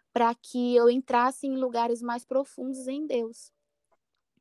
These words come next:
E foi super necessário pra mim. É, hoje eu entendo o quanto foi necessário, o quanto é necessário ainda, porque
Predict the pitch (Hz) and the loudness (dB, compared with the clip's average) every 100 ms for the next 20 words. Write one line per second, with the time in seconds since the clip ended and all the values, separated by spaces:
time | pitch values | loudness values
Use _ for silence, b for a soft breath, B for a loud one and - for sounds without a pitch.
0 | _ _ _ _ 226 - 302 - 311 - | _ _ _ _ -6 -4 -2 -2 -4 -2
1 | 302 254 247 240 240 214 - 208 202 175 | -2 -2 -2 -4 -4 -8 -8 -10 -10 -12
2 | 175 _ _ _ _ - 190 185 180 175 | -18 _ _ _ _ -14 -8 -4 -4 -4
3 | 175 202 220 254 247 233 233 226 214 214 | -4 2 4 6 4 4 0 -6 -6 -6
4 | 214 208 _ _ - 208 - 226 220 247 | -8 -8 _ _ -12 -12 -8 -6 -4 -6
5 | - 294 285 269 262 254 _ _ _ - | -4 -2 0 0 -2 -4 _ _ _ 2
6 | 240 233 226 - 220 - 202 202 214 226 | 2 2 -6 -8 -10 -8 -6 -4 -4 -4
7 | 220 - 226 220 - 240 220 220 262 254 | -8 -10 -10 -10 -8 -2 -2 -2 -4 -6
8 | - 226 - 214 214 208 196 196 208 220 | -8 -10 -6 -4 -4 -4 -6 -8 -10 -10
9 | 214 208 - 202 | -12 -12 -8 -6